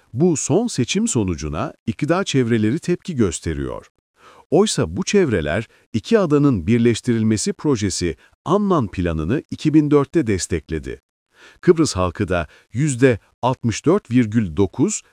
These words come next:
evet oyu verdi. Bugünün seçim sonucuyla aynı. O halde bu seçim sonucuna niye kızıyorlar? Geçmiş hatalarına kızsınlar. Rauf Denktaş'ı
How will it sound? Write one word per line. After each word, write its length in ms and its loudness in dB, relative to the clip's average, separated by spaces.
evet 320 2
oyu 280 2
verdi. 480 -4
Bugünün 380 2
seçim 340 -2
sonucuyla 600 2
aynı. 340 0
O 100 6
halde 460 -2
bu 140 -2
seçim 380 -2
sonucuna 680 0
niye 260 4
kızıyorlar? 720 0
Geçmiş 380 -2
hatalarına 580 2
kızsınlar. 680 -6
Rauf 360 4
Denktaş'ı 600 0